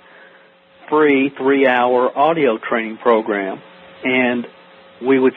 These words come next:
send it to 'em. We still do. Uh, we don't even ask for a postage and handling fee. They sign up. They're gonna get something sent to us in the mail, or sent to them in the mail. It's a twenty-nine dollar, ninety-seven dollar three-hour audio program. We mail it to 'em.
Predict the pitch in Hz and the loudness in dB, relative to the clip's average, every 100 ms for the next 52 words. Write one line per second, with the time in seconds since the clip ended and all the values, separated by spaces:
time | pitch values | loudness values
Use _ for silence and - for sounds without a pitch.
0 | - 147 147 143 - 151 156 170 127 - | 0 2 2 -2 0 2 2 2 -2 -2
1 | 143 139 131 131 143 156 165 - - - | 0 2 2 2 4 2 -4 -10 -20 -10
2 | - 120 120 110 - - - 392 - - | -2 2 2 0 -4 -8 -20 -20 -20 -4
3 | 139 139 143 135 131 135 - 135 127 143 | 2 2 4 2 2 2 0 -2 0 2
4 | 139 - 135 127 123 139 147 147 143 139 | 0 0 -6 -6 -4 -2 0 0 -4 -2
5 | 147 147 151 151 156 - - - 120 120 | 2 4 2 0 -6 -18 -20 -4 -2 -2
6 | - 131 131 131 147 139 - 117 123 117 | 0 2 2 2 0 0 2 2 0 -2
7 | 120 127 - 131 - 127 123 123 - 143 | 0 -2 0 -2 -2 -6 -6 -10 -4 -2
8 | 131 - 127 123 - 127 123 123 127 127 | -2 0 2 2 -2 -8 -4 0 2 2
9 | - 117 120 143 143 143 135 131 123 123 | 0 -2 -2 -4 -4 -2 -2 0 -2 0
10 | 131 127 - - - 135 131 127 123 120 | 2 0 -4 -10 -2 0 0 0 2 2
11 | 120 113 - - - - - - - - | 2 0 -4 -14 -20 -20 -20 -20 -20 -6
12 | 120 127 123 - 131 123 117 120 120 113 | 0 0 0 0 0 2 0 0 2 -2
13 | - - 131 123 117 117 113 123 123 107 | -4 0 4 4 4 4 4 4 2 0
14 | - 120 120 113 120 127 135 151 220 180 | 0 0 0 -2 -2 -2 0 2 2 0
15 | - 113 82 | -4 -12 -12